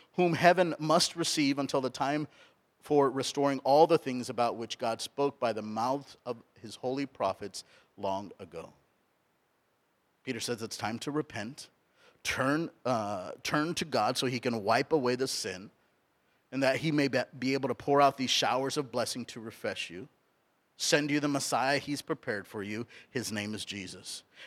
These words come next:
And for the time being, he must remain out of sight in heaven until everything is restored again. And so he's walking them through why he was alive, why he died, why he rose again, but why he's no longer there.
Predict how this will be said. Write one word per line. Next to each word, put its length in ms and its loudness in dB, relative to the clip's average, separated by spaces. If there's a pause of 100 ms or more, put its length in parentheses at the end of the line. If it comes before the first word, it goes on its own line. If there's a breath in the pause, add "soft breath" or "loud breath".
And 100 2
for 80 2
the 80 4
time 360 4
being, 280 2
he 100 0
must 240 2
remain 440 2
out 200 4
of 140 4
sight 340 8
in 140 -2
heaven 480 2 (420 soft breath)
until 360 4
everything 420 2
is 160 0
restored 540 0
again. 380 0
And 120 -4
so 120 2
he's 200 0
walking 380 -2
them 180 -2
through 260 -2
why 360 6 (240 loud breath)
he 120 0
was 200 4
alive, 500 8
why 200 2
he 140 -4
died, 440 6
why 240 2
he 220 -4 (240 loud breath)
rose 340 8
again, 280 4
but 140 -2
why 180 0
he's 220 -8
no 140 0
longer 340 2
there. 560 -2